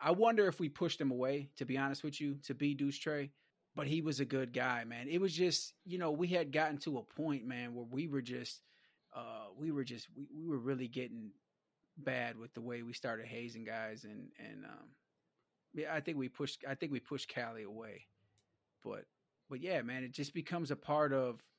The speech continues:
that kind of, you know, that initiation process. Uh, the extent to which you go is obviously,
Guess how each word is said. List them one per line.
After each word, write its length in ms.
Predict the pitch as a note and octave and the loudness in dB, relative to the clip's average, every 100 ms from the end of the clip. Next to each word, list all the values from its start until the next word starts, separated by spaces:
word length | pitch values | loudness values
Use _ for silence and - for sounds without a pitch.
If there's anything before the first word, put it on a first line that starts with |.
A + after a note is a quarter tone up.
| _ _ _ _ _ _ _ _ _ _ B2 | _ _ _ _ _ _ _ _ _ _ -2
that 240 | C3+ C3+ | 2 2
kind 300 | C3+ D3 C3+ | 0 0 2
of, 240 | B2+ A#2+ A2+ - _ _ _ _ _ _ _ _ _ _ _ _ _ _ | 0 -2 -6 -18 _ _ _ _ _ _ _ _ _ _ _ _ _ _
you 120 | C#3+ | -2
know, 140 | C3 B2 | -2 -2
that 120 | B2+ | -2
initiation 720 | C3 C3+ C3+ B2+ C3+ D3 C3 | 0 0 0 -2 -2 -2 -4
process. 720 | - A#2+ A2+ - A2+ A2 - - | -2 -2 -2 -4 -8 -8 -12 -12
Uh, 280 | A#2+ - - - _ - - - _ - _ _ - C#3 | -12 -10 -12 -16 _ -20 -20 -20 _ -20 _ _ -18 -4
the 140 | B2 | -2
extent 480 | A#2+ B2 - D3+ C#3+ | -2 -2 2 2 2
to 120 | C#3+ | -2
which 220 | C3 C3 | -4 -4
you 80 | B2 | -4
go 340 | B2 C#3 C#3+ | 2 4 4
is 100 | B2+ | 2
obviously, 840 | A#2+ B2+ A#2+ B2 - A#2+ A#2+ A2+ G#2 | 0 -2 -4 -6 -6 -6 -6 -8 -12